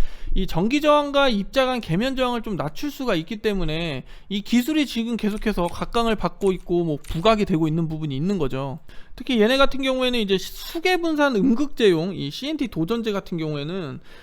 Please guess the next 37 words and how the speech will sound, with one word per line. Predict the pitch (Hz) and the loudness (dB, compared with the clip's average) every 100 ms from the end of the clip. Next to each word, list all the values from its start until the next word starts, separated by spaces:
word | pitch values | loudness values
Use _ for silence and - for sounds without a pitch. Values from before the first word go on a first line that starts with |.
| - - | -18 -6
기술적으로 | - 220 339 339 311 294 | -2 2 2 4 4 2
좀 | 269 | 0
난이도가 | 202 156 262 285 262 | 2 2 2 0 -2
높기 | 180 185 - 294 | -2 -2 -2 -2
때문에 | 277 240 208 165 170 160 135 | 0 0 0 -2 -2 -4 -6
현재 | 151 285 302 302 214 | -6 -6 -4 0 2
양산 | 151 208 277 | 2 0 -2
가능한 | 277 262 247 | -2 -2 -2
업체로는 | 170 175 196 190 185 | -2 -2 -4 -2 -2
얘네가 | 139 180 214 | -2 -2 -2
좀 | 190 165 | -4 -6
유일합니다. | 139 190 208 196 175 131 147 - | -4 -2 0 -2 -4 -6 -10 -12
그렇기 | - 208 | -10 -4
때문에 | 220 202 196 | 0 0 0
온전한 | 175 135 190 226 262 254 | 0 0 0 0 0 -2
수혜를 | - 262 247 233 | -2 -4 -2 -4
받을 | - 151 208 | -4 -4 -4
수 | 202 - 202 - | -6 -8 -8 -6
있을 | 180 - 247 | -8 -6 -4
것으로 | 220 190 160 151 202 | -4 -2 -2 -2 -2
지금 | 185 151 139 | -6 -6 -4
예상을 | 143 175 165 | -2 -2 -2
하고 | 202 180 | -2 -4
있고, | 131 - 160 143 - - - - - | -6 -6 -4 -4 -6 -14 -18 -18 -2
그래서 | 262 277 247 | 4 4 4
그런 | 247 302 320 | 4 4 4
부분으로 | 302 302 294 269 | 2 0 0 0
인해서 | 233 233 233 | 2 0 0
주가가 | - 175 - 262 226 214 | -4 -4 0 2 2 2
계속해서 | - 208 - 202 185 | 0 -4 -4 -2 -4
주목을 | 185 185 208 214 | -4 -2 0 0
받으면서 | 160 160 196 190 175 151 139 | 0 0 0 0 -2 -4 -6
이렇게 | - 147 | -8 -10
크게 | - 262 | -6 -6
상승을 | 233 269 254 254 190 | -4 -4 -4 -4 -2
나타냈던 | - - 196 170 147 | -2 -2 -2 -4 -6
거죠. | 131 139 135 | -6 -6 -8